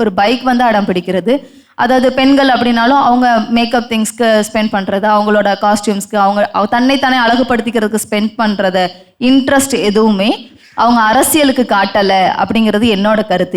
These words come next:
இப்ப நான் சொல்றதுல. அதாவது அவங்க நம்ம எதுக்கு அது, அந்த இதை நம்ம தெரிஞ்சு நம்ம என்ன பண்ண போறோம், யார் என்ன பண்ணா நமக்கு என்ன, நம்ம நல்லா இருக்கோம், ஒரு சுயநலமான ஒரு சர்க்கிள்குள்ள நம்ம வாழ்றதுனால, அப்போ நமக்கு ஆக்டிங்ல இவரை நம்ம பார்த்துருக்கோம், இவரை நமக்கு பிடிக்குது,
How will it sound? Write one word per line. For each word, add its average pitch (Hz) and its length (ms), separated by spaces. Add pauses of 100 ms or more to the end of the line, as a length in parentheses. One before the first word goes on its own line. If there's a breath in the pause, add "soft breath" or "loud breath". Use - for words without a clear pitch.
இப்ப 180 160
நான் 180 180
சொல்றதுல. 175 440 (580 loud breath)
அதாவது 247 300
அவங்க 247 160 (680)
நம்ம 277 200 (120)
எதுக்கு 285 280
அது, 226 100 (220)
அந்த 233 160 (140)
இதை 285 100 (140)
நம்ம 262 200
தெரிஞ்சு 269 280
நம்ம 302 200
என்ன 240 180
பண்ண 202 120 (100)
போறோம், 175 300 (680)
யார் 277 280
என்ன 247 200
பண்ணா 226 260
நமக்கு 208 280
என்ன, 175 120 (100)
நம்ம 311 260
நல்லா 208 240
இருக்கோம், 185 360 (340)
ஒரு 247 100 (120)
சுயநலமான 294 680 (120)
ஒரு 247 160
சர்க்கிள்குள்ள 233 500
நம்ம 220 140 (100)
வாழ்றதுனால, 190 580 (760 soft breath)
அப்போ 311 160 (260)
நமக்கு 294 220 (100)
ஆக்டிங்ல 320 420
இவரை 302 180
நம்ம 277 200
பார்த்துருக்கோம், 277 640
இவரை 330 220
நமக்கு 285 260
பிடிக்குது, 202 420